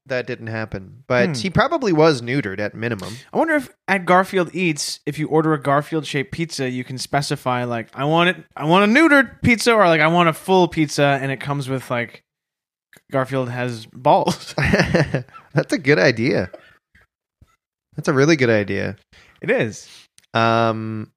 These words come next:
Speaker 1: I have a cat who's not wandering around here right now, but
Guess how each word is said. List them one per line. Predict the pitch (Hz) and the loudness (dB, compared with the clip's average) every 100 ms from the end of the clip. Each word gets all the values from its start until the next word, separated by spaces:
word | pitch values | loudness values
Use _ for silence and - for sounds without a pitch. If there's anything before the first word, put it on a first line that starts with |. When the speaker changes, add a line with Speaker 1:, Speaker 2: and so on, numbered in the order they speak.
| _ _ - - - | _ _ -20 -10 0
Speaker 1:
I | 175 | 2
have | 190 | 2
a | 170 | 2
cat | - 123 113 131 | 0 2 2 0
who's | 131 127 110 - | -2 -2 -2 -4
not | 110 107 | -6 -4
wandering | 117 110 107 | -4 -4 -4
around | 104 104 104 | -4 -4 -4
here | 107 | -6
right | 101 101 | -4 -4
now, | 110 110 101 | -4 -4 -4
but | 113 - | -4 -6